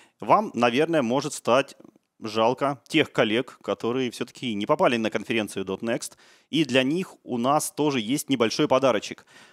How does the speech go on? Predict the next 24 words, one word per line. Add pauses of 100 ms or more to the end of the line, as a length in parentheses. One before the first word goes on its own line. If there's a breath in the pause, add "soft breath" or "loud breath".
(100)
Дело
в
том,
что
второй
день
конференции
и
будет,
э, (120)
э,
будет
такая
интересная
ак-,
активность,
такая
интересная
часть,
как,
которая
называется
Community
Day.